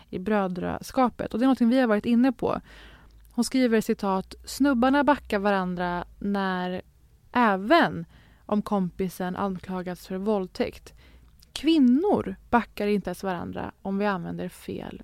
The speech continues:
ord." Hon menar så här till exempel, att, eh, om någon använder ett inte det, inte det senaste uppdaterade woke-ordet men menar väl i grunden, så räcker ändå det för att, eh, bli, inte kanske helt och hållet cancellad,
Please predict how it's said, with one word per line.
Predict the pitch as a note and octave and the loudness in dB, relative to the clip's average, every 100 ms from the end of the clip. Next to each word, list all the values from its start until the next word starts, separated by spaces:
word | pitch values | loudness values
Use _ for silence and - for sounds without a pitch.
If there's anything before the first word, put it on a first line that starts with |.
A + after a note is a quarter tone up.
| - | -6
ord." | C4 - - - - - | -6 -6 -16 -20 -18 0
Hon | C4 E4 | 4 4
menar | D#4+ B3 G#3+ | 6 4 4
så | G3+ A3 | 2 2
här | A#3+ A3 | 2 2
till | G#3 | 0
exempel, | F#3 F#3 F3 - F3+ F#3 - - - - | -2 -2 -2 -2 -2 -4 -12 -20 -20 -2
att, | G#3 G3 - - G3+ | 2 2 0 -6 0
eh, | F#3+ F#3 F#3 | 2 4 2
om | A3 A3+ | 4 6
någon | A#3+ B3 B3 | 8 6 6
använder | A#3+ A3 G#3 G3+ G3+ F#3+ | 4 4 2 2 2 0
ett | F#3+ F#3+ - - G4+ | 0 -2 -4 -6 -2
inte | G#3 F3+ - G3 F#3+ F#3 - | 0 0 -4 -4 -2 -2 -4
det, | G#3+ - - | -4 -4 4
inte | B3 G#3+ G#3+ | 6 6 4
det | A3 | 0
senaste | - C4 A#3 A3 A#3 - | 0 2 4 4 0 -2
uppdaterade | A3 G#3 - F#3+ G3+ F#3+ F3+ G3 | -4 -4 -4 -6 -4 -4 -4 -2
woke-ordet | A3 A3 F#3+ - - C#4 G#3 - - - | 2 2 0 -4 0 2 2 -2 -4 -2
men | G#3 G3+ | 0 2
menar | A3 G#3+ F#3+ F#3+ | 4 2 0 -4
väl | F#3 F#3+ F3 F#3 | -2 -2 -2 -4
i | |
grunden, | G#3 E4 D4 - - - G#3+ - - - | 2 6 6 2 -2 -4 -6 -12 -20 -12
så | - A3 | -4 2
räcker | C#4 - - | 2 0 -2
ändå | B3 G3+ F#3+ | 2 2 0
det | F3+ F3 | -2 -4
för | - F3 E3+ | -4 -6 -4
att, | E3+ E3+ - - | -2 -4 -8 -8
eh, | F3+ F3 F3 F3+ - - - | -6 -4 -4 -8 -12 -20 -14
bli, | - F#3+ F#3 | -4 -2 0
inte | G#3 - | -2 -2
kanske | A3 F#3+ | -4 -2
helt | F#3+ G3+ F#3+ | -2 -2 -4
och | |
hållet | F#3 F3+ - | -6 -6 -4
cancellad, | G#3+ F#3+ F#3 - B3 F#3 F#3 | -2 -2 -4 0 0 0 -4